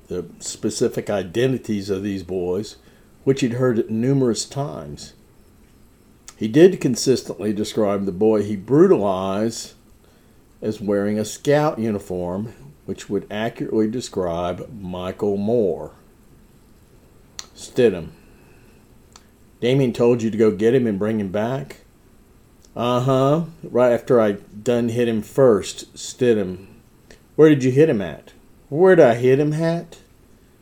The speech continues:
The head. Stidham, "And was anybody cut or bleeding at that point?"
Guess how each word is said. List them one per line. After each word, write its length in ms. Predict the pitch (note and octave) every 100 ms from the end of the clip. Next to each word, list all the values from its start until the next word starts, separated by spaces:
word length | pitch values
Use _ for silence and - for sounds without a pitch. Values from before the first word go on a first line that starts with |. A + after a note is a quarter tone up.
| _ _ -
The 120 | A2
head. 520 | A#2 G#2 G#2 A#2 C#3+ - _ _ _ _ _ _
Stidham, 540 | - - B2 G#2 E2+ F2+ -
"And 240 | G2 G2+
was 220 | G2+ G2+
anybody 460 | A#2 A#2 G#2 G#2 G2
cut 320 | - B2 A#2+
or 80 | A2
bleeding 420 | F2+ A2+ A#2+ B2
at 80 | A2
that 280 | B2 B2 -
point?" 460 | C#3+ C#3+ D3+ -